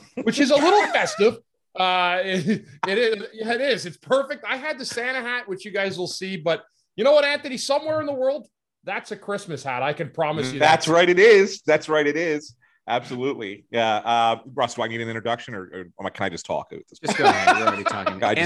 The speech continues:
Speaker 4: Anthony,
Speaker 3: can just talk
Speaker 4: find him
Speaker 3: about
Speaker 4: on Twitter at Ant San Philly if you haven't already.
Speaker 3: All right,
Speaker 4: The
Speaker 3: good.
Speaker 4: man who, by the way, broke two little bits of Flyers news in the past week, but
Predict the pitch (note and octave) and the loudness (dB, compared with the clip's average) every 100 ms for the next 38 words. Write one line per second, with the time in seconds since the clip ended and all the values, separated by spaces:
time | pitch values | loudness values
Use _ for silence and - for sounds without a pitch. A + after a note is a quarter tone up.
0 | E3 D#3+ D3+ G2+ C#3+ C#3 C3+ C#3+ C3 B2 | -2 -2 -2 0 0 -2 -2 -4 -2 0
1 | A#2+ A#2+ A2 A#2+ A2 A#2+ A#2 A2 A2 A#2 | -2 -4 -6 -8 -8 -6 -6 -6 -6 -6
2 | A#2+ B2 A2 A2 B2 A#2 A#2 F#3 B3 C4 | -6 -6 -6 -2 0 0 -2 0 0 0
3 | G#3 A#3+ A#3+ A3+ G#3+ - _ _ _ C4+ | 0 0 2 0 0 -4 _ _ _ -4
4 | B3+ A#3+ - E4+ E4+ C4+ G#3+ G#3+ - - | -4 -4 -4 -2 0 -2 -2 -8 -8 -4
5 | F3 C#3+ F3+ F3+ F#3 F3+ F3 D#3 D#3+ C3+ | -4 -4 -6 -4 -4 -4 -6 -8 -8 -6
6 | C3+ - B2+ C3 C#3 | -4 -4 -8 -6 -6